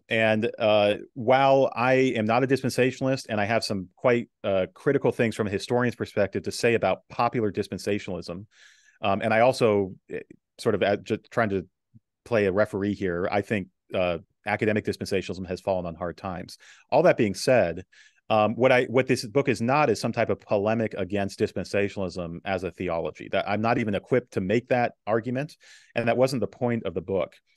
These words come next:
And I wanna, I wanna actually end, uh, I wanna highlight a quote I have at the end of my introduction, which is from one of dispensationalists', uh, biggest, uh, critics in the twentieth century, George Eldon Ladd. He was a professor at Fuller Seminary,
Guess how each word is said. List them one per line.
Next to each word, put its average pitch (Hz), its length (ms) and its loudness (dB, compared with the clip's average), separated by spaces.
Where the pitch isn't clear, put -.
And 127 100 2
I 135 60 4
wanna, 185 240 2
I 120 120 2
wanna 185 160 4
actually 113 360 -2
end, 127 480 0
uh, 104 220 -2
I 117 80 2
wanna 143 140 2
highlight 139 320 2
a 95 40 0
quote 135 380 0
I 95 240 -2
have 104 220 0
at - 80 -6
the - 120 -6
end 113 140 -2
of 110 60 0
my 98 120 0
introduction, 95 680 -4
which 123 140 0
is 123 80 -2
from 147 340 0
one 123 240 0
of 151 80 -2
dispensationalists', 117 1040 -2
uh, 95 300 4
biggest, 131 480 0
uh, 95 180 0
critics - 720 -6
in 113 80 0
the 101 80 0
twentieth 104 280 -4
century, 107 420 -6
George 117 400 0
Eldon 110 260 0
Ladd. 92 320 -2
He 104 80 -6
was 101 100 -4
a 98 60 -4
professor 120 540 0
at 92 200 -2
Fuller 117 300 0
Seminary, 110 560 -4